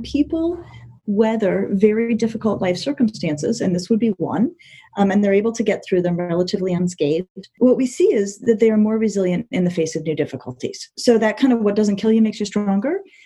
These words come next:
um, is in fact true and well borne out by the research. So that doesn't minimize how, you know, awful it feels to have,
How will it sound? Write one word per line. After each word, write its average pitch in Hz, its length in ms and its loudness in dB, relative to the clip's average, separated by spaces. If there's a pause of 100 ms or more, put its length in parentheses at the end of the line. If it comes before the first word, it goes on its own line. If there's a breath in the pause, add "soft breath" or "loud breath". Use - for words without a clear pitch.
(180 soft breath)
um, 214 400 2
is 226 140 4
in 254 100 4
fact 190 280 -4
true - 260 0 (300)
and 214 180 4
well 196 140 2
borne 190 200 0
out 180 160 -2
by 180 60 0
the 175 200 0
research. - 480 -2 (140)
So 233 420 4 (300 loud breath)
that 339 140 2
doesn't 285 300 4
minimize 214 640 -2 (180)
how, 208 420 2
you 226 100 4
know, 185 300 -2 (120)
awful 196 260 2
it 190 80 2
feels 190 360 -2
to 226 100 0
have, 180 300 -2